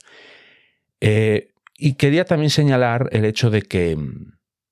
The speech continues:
si ante toda esta situación es, eh, encontráis, eh, discursos excesivamente simples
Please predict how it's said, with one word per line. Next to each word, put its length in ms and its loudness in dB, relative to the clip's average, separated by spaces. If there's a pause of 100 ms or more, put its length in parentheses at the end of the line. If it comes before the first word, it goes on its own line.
(480)
si 500 -2
ante 320 -2
toda 220 0
esta 180 -2
situación 800 -2
es, 260 -2
eh, 200 -8 (360)
encontráis, 760 -2 (960)
eh, 160 0
discursos 1120 -2 (600)
excesivamente 1300 0 (680)
simples 920 -2